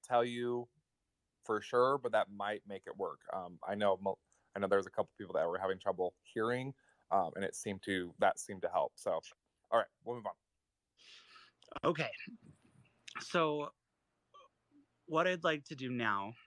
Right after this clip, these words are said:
Speaker 2: is, Brandon, I want you to give my friend Jess a word or a sentence so that she can give us a little bit more show than tell.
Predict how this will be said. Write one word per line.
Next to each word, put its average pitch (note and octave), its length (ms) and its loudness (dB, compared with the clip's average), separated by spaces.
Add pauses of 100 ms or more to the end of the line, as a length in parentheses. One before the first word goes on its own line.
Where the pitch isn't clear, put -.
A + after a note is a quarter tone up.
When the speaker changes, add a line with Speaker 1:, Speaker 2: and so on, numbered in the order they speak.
(220)
Speaker 2:
is, A#2+ 400 -2 (200)
Brandon, A#2 540 0 (680)
I D#3+ 140 0
want G3+ 320 -4
you D3 440 0
to - 160 -10
give C3 360 0 (160)
my B2+ 160 -4
friend A#2 320 -4
Jess C#3+ 680 -2 (440)
a C3+ 480 0 (160)
word C3+ 460 4
or E3+ 200 4
a E3+ 40 2
sentence B2+ 800 -6 (680)
so F3+ 100 -4
that E3 180 -4
she F#3 540 -4 (100)
can B2 680 -2 (540)
give F#3 200 -2
us G3 160 -8
a G3 80 -4
little D3+ 200 0
bit C#3+ 160 -6
more C#3 180 -2 (180)
show C#3 340 -4
than C3 160 -12
tell. - 320 -12